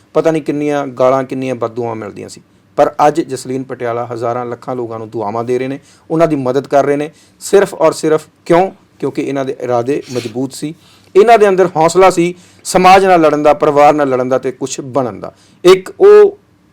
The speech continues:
ਸ਼ਖਸ ਜਿਹੜਾ ਕਦੇ ਸੁਸਾਈਡ ਨੋਟ ਲਿਖ ਰਿਹਾ ਸੀ, ਫਿਰ ਉਹ ਅੱਜ ਨੋਟ ਉਹ ਲਿਖਦਾ ਹੈ ਕਿ ਉਹ ਐਮ ਐਲ ਏ ਦੀ ਟਿਕਟ ਦੇ ਉੱਤੇ ਵੀ ਲੜਦਾ ਹੈ। ਸੋ ਇਹ ਸਿਰਫ ਇਹਨਾਂ ਦੇ ਹੌਸਲੇ ਨੇ, ਅਸੀਂ ਸਲਾਮ ਕਰਦੇ ਹਾਂ ਇਹਨਾਂ ਦੇ ਹੌਸਲੇ ਨੂੰ।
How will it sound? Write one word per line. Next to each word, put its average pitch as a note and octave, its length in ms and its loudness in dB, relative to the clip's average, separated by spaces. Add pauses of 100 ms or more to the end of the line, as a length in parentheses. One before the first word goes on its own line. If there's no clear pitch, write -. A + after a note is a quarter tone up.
ਸ਼ਖਸ - 440 -2 (420)
ਜਿਹੜਾ F3+ 220 4
ਕਦੇ D#3+ 320 0 (260)
ਸੁਸਾਈਡ D#3 420 0
ਨੋਟ D3 260 -2
ਲਿਖ B2+ 140 -4
ਰਿਹਾ A#2+ 140 -4
ਸੀ, B2+ 200 -10 (320)
ਫਿਰ E3 180 4
ਉਹ D#3 300 2
ਅੱਜ C#3 160 -6 (180)
ਨੋਟ D#3+ 340 0
ਉਹ E3+ 140 4
ਲਿਖਦਾ C3 260 -2
ਹੈ C3+ 120 -6 (240)
ਕਿ F3 80 4
ਉਹ F#3 260 6
ਐਮ D3+ 200 -2
ਐਲ C#3+ 100 0
ਏ - 20 -6
ਦੀ C#3 100 -8
ਟਿਕਟ C#3+ 300 -8
ਦੇ A#2+ 80 -8
ਉੱਤੇ A2 160 -10
ਵੀ G#2 100 -12
ਲੜਦਾ F#2 240 -12
ਹੈ। - 120 -20
ਸੋ E3 200 0
ਇਹ D#3+ 60 4
ਸਿਰਫ B2+ 280 -6
ਇਹਨਾਂ C#3+ 140 -8
ਦੇ B2+ 80 -8
ਹੌਸਲੇ B2 380 -6
ਨੇ, C#3+ 140 -8 (360)
ਅਸੀਂ F#3+ 160 -2
ਸਲਾਮ C#3+ 280 -4
ਕਰਦੇ A#2 300 -6
ਹਾਂ A2+ 120 -10
ਇਹਨਾਂ C3+ 160 -8
ਦੇ A2 100 -14
ਹੌਸਲੇ - 440 -14
ਨੂੰ। F2+ 100 -20